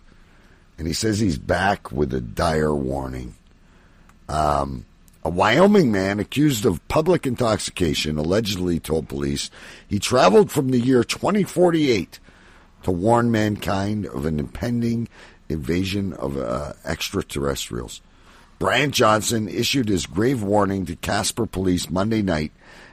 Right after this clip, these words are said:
after officers were called about the man and his out-of-this-world message, according to a re-, uh, an arrest report, uh, obtained by the Huffington Post. Johnson, who police said smelled of alcohol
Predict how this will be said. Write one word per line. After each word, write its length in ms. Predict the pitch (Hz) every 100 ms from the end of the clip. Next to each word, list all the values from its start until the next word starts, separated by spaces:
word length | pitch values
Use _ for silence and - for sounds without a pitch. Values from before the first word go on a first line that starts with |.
| -
after 400 | 90 101 - 98
officers 680 | 95 127 135 139 139 131 113
were 120 | 95
called 500 | - - 127 135 147
about 280 | 92 85 82
the 60 | 82
man 440 | 90 104 107 117 - - - - -
and 140 | 98 90
his 180 | 87 - -
out-of-this-world 760 | 117 151 139 135 - 120 117 95
message, 540 | 85 82 78 76 - - - - -
according 420 | - 101 95 87
to 80 | 82
a 40 |
re-, 200 | 78 82
uh, 260 | - 67 67
an 100 | 69
arrest 340 | 78 78 73 -
report, 440 | 69 - 71 69 -
uh, 240 | 58 65 60
obtained 400 | 64 - 78 67
by 100 | 65
the 100 | 64
Huffington 460 | 67 60 62 55 52
Post. 380 | 57 50 - - - - - - -
Johnson, 440 | 131 185 185 175
who 80 | 135
police 360 | 117 135 135
said 360 | - 123 110 92 - - -
smelled 480 | - - - 233
of 100 | 190
alcohol 560 | 107 87 - 73 65